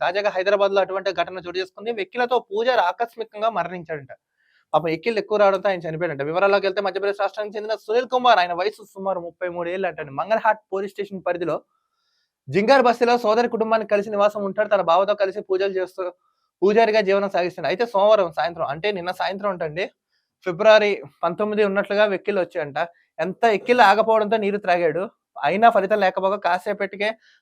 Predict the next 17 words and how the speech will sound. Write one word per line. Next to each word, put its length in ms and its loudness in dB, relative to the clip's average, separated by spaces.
అతడు 260 0
స్పృహ 280 -4
తప్పి 220 -2
పడిపోయాడు. 420 -4
గమనించిన 300 -6
కుటుంబ 280 -8
సభ్యులు 260 -6
వెంటనే 200 -6
ఆసుపత్రికి 480 -8
తీసుకెళ్లేటప్పుడు 520 -6
తరలించారంట. 560 -10
గత 140 -2
మూడు 200 0
నెలలుగా 380 4
అతడు 280 4
అసిడిటీ 440 -4
సమస్య, 260 -6